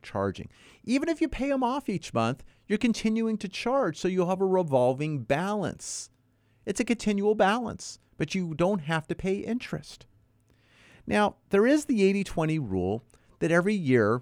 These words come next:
you maybe want to leave a little bit of balance to show credit usage, pay a little bit of interest just to show, to try to get that credit score high. Now,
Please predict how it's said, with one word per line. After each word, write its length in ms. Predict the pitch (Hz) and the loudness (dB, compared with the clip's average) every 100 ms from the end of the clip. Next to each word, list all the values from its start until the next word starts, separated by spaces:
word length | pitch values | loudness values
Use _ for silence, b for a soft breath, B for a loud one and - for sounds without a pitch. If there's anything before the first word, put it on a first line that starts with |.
| - | -4
you 80 | - | -4
maybe 220 | 147 156 | 0 0
want 180 | 156 147 | 0 0
to 80 | 151 | 2
leave 160 | 147 139 | 2 2
a 60 | |
little 260 | 139 135 143 | 4 4 6
bit 100 | 147 | 4
of 80 | 135 | 4
balance 360 | 123 123 127 | 4 2 0
to 60 | 120 | -4
show 220 | - 123 | -2 -2
credit 280 | - 131 139 | 0 -2 0
usage, 440 | 98 104 - 104 | -2 -4 -4 -8
pay 140 | - 269 | -6 -4
a 100 | 330 | -4
little 360 | 269 294 277 | -4 -4 -2
bit 140 | 185 156 | -2 0
of 120 | 143 | -2
interest 460 | 131 - 135 - | -4 -2 -4 -4
just 200 | 131 131 | -6 -6
to 80 | 151 | -10
show, 440 | - - 113 104 110 b - | -6 0 2 2 -2 b -8
to 80 | |
try 220 | 139 151 135 | -2 2 2
to 80 | |
get 160 | 143 131 | 0 0
that 160 | 131 131 | -2 0
credit 260 | 113 107 | -2 -4
score 260 | - 151 147 | -4 -4 -2
high. 300 | 180 214 175 - b b b b b | -2 -4 -8 -14 b b b b b
Now, 280 | 185 196 | 0 0